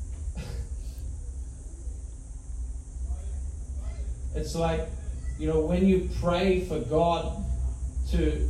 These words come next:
send somebody to help that person, you get his heart, you get his compassion, you get his burden, and then you end up going yourself.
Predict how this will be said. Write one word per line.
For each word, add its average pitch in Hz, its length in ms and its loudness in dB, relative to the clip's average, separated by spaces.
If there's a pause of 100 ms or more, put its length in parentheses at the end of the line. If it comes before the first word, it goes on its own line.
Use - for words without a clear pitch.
send 170 380 4
somebody 165 600 4
to 135 140 2
help 156 280 4
that 156 260 0
person, 175 540 2 (220)
you - 160 -2
get 170 200 2
his 151 180 0
heart, 180 540 2 (220)
you 131 140 -4
get 156 160 2
his 151 260 0
compassion, 180 920 0 (260)
you 131 140 -2
get 156 180 2
his 135 160 4
burden, 160 640 4 (320)
and 143 160 -2
then 160 380 0 (260)
you 147 140 0
end 156 180 2
up 135 240 2
going 156 320 0
yourself. 190 580 4